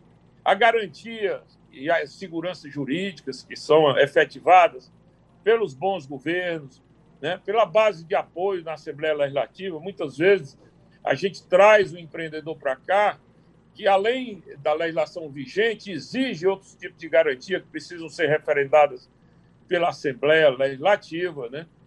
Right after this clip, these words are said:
É, aperfeiçoar todo esse aparato de ambiência, ter uma secretaria que não atrapalhe o empreendedor vir para o Ceará.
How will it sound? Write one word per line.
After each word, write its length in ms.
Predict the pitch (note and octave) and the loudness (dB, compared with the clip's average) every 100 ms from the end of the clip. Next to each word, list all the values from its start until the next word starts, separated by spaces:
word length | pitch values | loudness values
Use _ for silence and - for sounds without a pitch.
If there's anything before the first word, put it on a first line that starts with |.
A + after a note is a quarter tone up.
| _ _ _ - | _ _ _ -10
É, 160 | B2+ - | -10 -2
aperfeiçoar 960 | F#3 - A#3 - A3+ - G3+ A3+ A3+ _ - | -2 2 2 4 0 0 -2 0 0 _ 2
todo 400 | C#4 D#4 A3+ G#3+ | 2 2 -4 -4
esse 240 | G#3 G3+ | -4 -8
aparato 720 | F3+ - F#3 D#3 A3+ G#3+ D#3 | -8 -8 -8 -2 -2 -4 -14
de 120 | C#3 | -10
ambiência, 720 | F3 D#3 C3+ D3 F#3 D#3 - _ _ _ _ - | -10 -10 -12 -10 -10 -12 -20 _ _ _ _ 4
ter 100 | A3 | 6
uma 160 | A#3+ | 6
secretaria 840 | G#3 A3+ G#3 G#3 G#3 D#3 E3+ A3 F#3 | 2 0 2 0 2 0 0 -4 -6
que 360 | - E3+ C#3 _ _ | -6 -14 -14 _ _
não 220 | D3+ A3+ | -6 0
atrapalhe 720 | G#3 - G3+ E3+ E3+ G#3 G#3 | 0 2 0 0 2 2 2
o 80 | F#3+ | -2
empreendedor 840 | F3+ - F3 D#3+ D3 C3+ F3 G3 - _ _ _ | -12 -14 -16 -10 -12 -8 -8 -8 -10 _ _ _
vir 400 | A2+ F3 G#3+ E3+ | -16 -8 -8 -2
para 160 | F#3 | 0
o 60 | F#3 | 0
Ceará. 460 | - F#3+ D3+ A#2 | 0 2 2 2